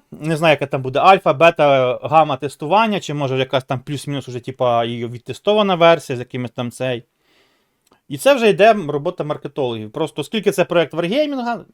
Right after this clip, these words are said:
ну, саме логічно в-, е, рекламувати де його? В Wargaming. Е, танкова тематика, там танкова тематика. Багато кому буде цікаво. Я самі, навіть, я, я навіть це дивлюсь, я хочу прийняти участь,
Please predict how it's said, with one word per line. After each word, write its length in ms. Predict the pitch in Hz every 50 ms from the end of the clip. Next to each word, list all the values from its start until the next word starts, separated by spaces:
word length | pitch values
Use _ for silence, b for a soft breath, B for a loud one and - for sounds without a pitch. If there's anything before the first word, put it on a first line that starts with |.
| _ _ _ -
ну, 140 | 156 160
саме 240 | - - 160 160 160
логічно 340 | 156 170 180 156 - 170 143
в-, 240 | 135 139 143 - 143
е, 180 | 139 139 139
рекламувати 440 | 135 139 - 143 143 143 131 - 147
де 200 | 143 180 214 220
його? 180 | 202 165 151 123
В 120 | 110 113
Wargaming. 640 | 139 131 120 113 120 117 110 110 107 107 107 117 - _ b b b b b b b b b b 113 b
Е, 200 | 127 131 127 123
танкова 380 | - 220 240 269 - - 247
тематика, 580 | 220 - 220 208 208 208 208 - 196 - 160 151 _ _ _ _ _
там 200 | - 139 139 123
танкова 360 | - 127 120 110 - 117 113
тематика. 480 | - - 123 113 113 - - - - 127
Багато 440 | 127 139 110 180 214 233 - 240
кому 200 | - 220 202 190
буде 240 | 185 165 165 160 165
цікаво. 400 | - - 170 - - 139 117 113
Я 80 | 127 127
самі, 300 | - - 147 143 151 139 -
навіть, 300 | 151 151 156 151 151 139
я, 200 | 143 165 160 131
я 320 | 143 135 135 180 185 175
навіть 280 | 151 147 139 131 123 -
це 140 | - 120 123
дивлюсь, 380 | 117 123 123 143 220 240 -
я 60 | 135 131
хочу 300 | - 160 151 - 139 -
прийняти 380 | - 127 123 131 123 - 123
участь, 400 | 123 180 202 - 175 - - B